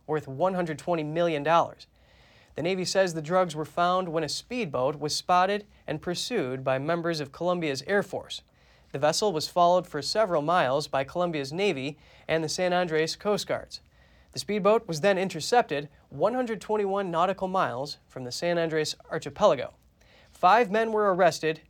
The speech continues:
three Nicaraguans and two Costa Ricans. The boat was taken to the San Andres Coast Guard station dock. Officers found around thirty-three hundred rectangular parcels inside one hundred thirty packages.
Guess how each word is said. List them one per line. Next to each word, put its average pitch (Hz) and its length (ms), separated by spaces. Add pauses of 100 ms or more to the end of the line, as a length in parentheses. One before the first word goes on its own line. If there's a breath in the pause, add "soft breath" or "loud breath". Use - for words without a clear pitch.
(140)
three 185 200
Nicaraguans 180 720 (100)
and 180 240
two 226 180
Costa 196 340
Ricans. - 440 (800 soft breath)
The 139 60
boat 180 220
was 165 160
taken 190 280
to 165 100
the 143 80
San 190 260
Andres 175 420 (160)
Coast 220 300
Guard 151 260
station 202 420
dock. - 320 (560 loud breath)
Officers 208 420
found 180 300
around 160 320
thirty-three 240 460
hundred 185 480
rectangular 196 580
parcels - 600 (260 soft breath)
inside 143 400
one 165 260
hundred 156 280
thirty 147 220
packages. 156 640